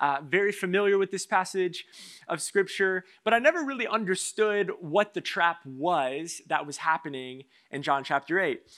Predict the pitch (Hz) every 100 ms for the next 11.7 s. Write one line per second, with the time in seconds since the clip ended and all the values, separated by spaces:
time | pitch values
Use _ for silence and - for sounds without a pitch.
0 | _ 156 185 175 160 - 226 240 - -
1 | 185 220 196 127 123 180 - - 151 143
2 | 139 151 147 135 175 180 170 - - 160
3 | 175 - - 123 113 120 151 - 160 165
4 | 214 226 214 190 170 170 143 - 180 180
5 | 160 156 165 - _ _ _ - 190 208
6 | 208 185 185 185 180 170 190 170 165 147
7 | 139 156 180 170 170 - 135 135 151 160
8 | 165 131 - 123 117 - 110 104 117 107
9 | 107 - 147 - 170 156 - - - 240
10 | 240 - - 180 233 240 - 185 202 160
11 | 143 - - - 165 151 151